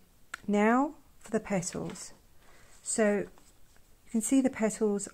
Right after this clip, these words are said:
are narrow. I don't know if you can see that. Hope you can.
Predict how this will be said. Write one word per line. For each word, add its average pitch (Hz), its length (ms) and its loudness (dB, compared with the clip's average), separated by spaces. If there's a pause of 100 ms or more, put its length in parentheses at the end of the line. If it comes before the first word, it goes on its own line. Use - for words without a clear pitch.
are 190 340 -2
narrow. 202 840 2 (240)
I - 80 -20
don't - 180 -10
know 190 60 -8
if 190 160 -14
you - 60 -20
can 208 140 -14
see 190 300 -10
that. 190 460 -14 (580)
Hope - 180 -16
you 208 60 -6
can. 190 560 -4